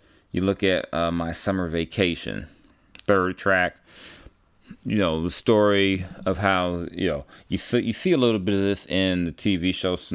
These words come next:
uh, Snowfall. You know, just the, the story of how the, uh, crack drug game in L A spread across the country,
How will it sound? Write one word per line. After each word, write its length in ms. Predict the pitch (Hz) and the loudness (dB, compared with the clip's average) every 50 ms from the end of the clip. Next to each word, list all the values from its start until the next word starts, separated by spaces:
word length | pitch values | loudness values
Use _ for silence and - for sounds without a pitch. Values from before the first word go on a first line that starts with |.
| - - | -6 -2
uh, 200 | - 80 80 80 | -2 -2 -2 -2
Snowfall. 720 | - - 104 98 98 95 - 104 101 98 87 87 87 - _ _ _ _ _ _ - - - - - - _ - | -2 0 0 0 0 2 2 2 2 2 2 0 -4 -8 _ _ _ _ _ _ -20 -20 -20 -20 -20 -20 _ -10
You 140 | - - 98 | -4 -2 -2
know, 60 | 92 | 0
just 260 | 87 - 101 - - - | 0 -2 -4 -6 -4 -4
the, 160 | 85 85 - - | -4 -4 -4 -4
the 100 | - 85 | -6 -6
story 720 | - - - - - - 107 107 104 101 98 98 92 90 87 | -4 -4 -4 -4 0 2 2 2 4 2 2 2 2 2 0
of 460 | 85 85 85 82 82 82 78 - - _ _ _ _ _ _ _ _ _ _ _ _ _ _ _ _ - - _ _ - | 0 0 -2 -2 -4 -6 -8 -10 -14 _ _ _ _ _ _ _ _ _ _ _ _ _ _ _ _ -20 -20 _ _ -8
how 380 | - 101 90 87 82 85 85 | -4 -4 -2 -2 -2 -2 -2
the, 280 | 82 71 76 85 80 82 | -4 -2 -2 -2 0 0
uh, 200 | 80 78 78 78 - - | 0 0 -2 -2 -6 -8
crack 520 | - - - 101 101 98 95 92 - _ _ _ _ _ _ - - - - - _ - - | -6 0 4 4 6 6 4 0 -4 _ _ _ _ _ _ -20 -20 -20 -20 -20 _ -6 -4
drug 440 | 90 82 95 98 101 110 101 85 69 | 0 2 4 4 4 4 2 0 -2
game 400 | 80 85 85 87 87 85 85 76 - - | 0 0 2 2 2 0 -2 -4 -4 -4
in 180 | 80 82 - | -4 -2 0
L 300 | - 78 80 82 82 85 | 0 0 2 2 4 4
A 260 | 90 92 87 82 82 76 | 4 4 4 2 0 -2
spread 880 | - - - - _ - 92 95 98 98 95 90 82 76 73 73 71 - _ _ _ _ _ _ - | -4 -6 -8 -8 _ -2 0 2 4 4 4 2 0 -2 -4 -6 -8 -14 _ _ _ _ _ _ -12
across 440 | - - - - 104 98 92 87 - | -12 -12 -4 0 2 2 2 0 -4
the 120 | - - | -10 -12
country, 640 | - - 104 101 98 - - 65 60 50 - - | -4 0 0 0 0 -2 -6 -8 -8 -8 -10 -12